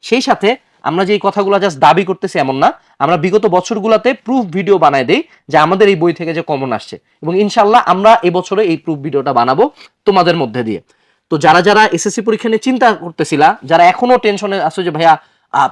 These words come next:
পরীক্ষা কেমন হবে?", ইনশাআল্লাহ এই বইটা অর্ডার করে পড়াশোনা শুরু করো, পরীক্ষা আল্লাহর রহমতে ভালোই হবে। এই বইটা অর্ডারের লিংক ভিডিও ডেসক্রিপশন বক্সে দেওয়া আছে, তুমি চাইলে ওই লিঙ্কে ঢুকে বই-, বইটার বেশ কিছু পেজ উল্টায় দেখতে পারো যে কেমন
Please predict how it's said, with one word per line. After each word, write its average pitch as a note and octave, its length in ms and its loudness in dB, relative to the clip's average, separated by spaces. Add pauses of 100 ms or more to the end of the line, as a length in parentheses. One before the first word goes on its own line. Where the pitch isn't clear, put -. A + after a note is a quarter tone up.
পরীক্ষা G3+ 240 -2 (100)
কেমন F#3+ 220 2 (100)
হবে?", C#3+ 160 0 (200)
ইনশাআল্লাহ G3 320 0
এই F3 80 -2
বইটা F3 200 -2
অর্ডার E3 220 0
করে E3+ 160 0
পড়াশোনা D#3+ 360 -2
শুরু A3 180 -2
করো, B3 140 6 (580)
পরীক্ষা G3+ 360 2 (400)
আল্লাহর D3 200 0
রহমতে C3+ 260 -6
ভালোই C#3+ 240 2
হবে। F#2+ 140 -12 (420)
এই A3 100 4
বইটা A#3+ 280 4
অর্ডারের A3 340 4 (100)
লিংক D4+ 200 2 (440)
ভিডিও E3 200 -2
ডেসক্রিপশন E3+ 360 -6
বক্সে F3+ 240 -4
দেওয়া D#3 240 8
আছে, E3 200 -6
তুমি F3 180 -8
চাইলে E3 180 0 (400)
ওই D#3 140 0
লিঙ্কে F#3+ 260 2
ঢুকে F3 180 0 (100)
বই-, D#3 300 0
বইটার D3 260 -2
বেশ D#3 120 0 (100)
কিছু E3+ 140 -10 (120)
পেজ E3+ 220 2
উল্টায় E3 280 -2
দেখতে F#3+ 240 -4
পারো F#3 140 4 (380)
যে C#3 60 -2 (100)
কেমন D#3+ 240 0